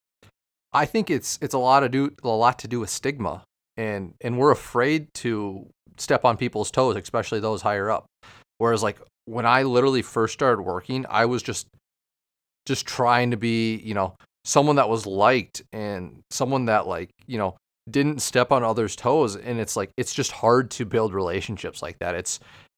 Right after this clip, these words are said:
it's hard to create culture when everyone has the same opinion, everyone thinks the same way, everyone has their,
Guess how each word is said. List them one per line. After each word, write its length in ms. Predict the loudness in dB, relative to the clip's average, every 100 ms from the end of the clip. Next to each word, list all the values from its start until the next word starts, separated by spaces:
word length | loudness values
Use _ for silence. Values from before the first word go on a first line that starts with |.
| _
it's 160 | -6 0
hard 300 | 4 4 4
to 320 | -2 0 0
create 460 | -4 2 4 4 0
culture 520 | -2 0 0 0 0
when 380 | 0 -2 -4 -10 _ _ _ _ _ _ _ 2
everyone 640 | 2 4 4 4 2 -4 -8
has 340 | 2 4 4
the 80 | 0
same 300 | -2 0 0
opinion, 560 | -2 -4 -4 -2 -2 -2
everyone 720 | -2 0 0 2 2 2 -2 -8 _ _ _ _ _
thinks 280 | 2 2 0
the 100 | -4
same 400 | 0 2 2 0
way, 260 | 0 0 0
everyone 680 | -2 -2 0 0 0 -2
has 540 | -6 0 4 4 2 -2
their, 520 | -2 0 2 0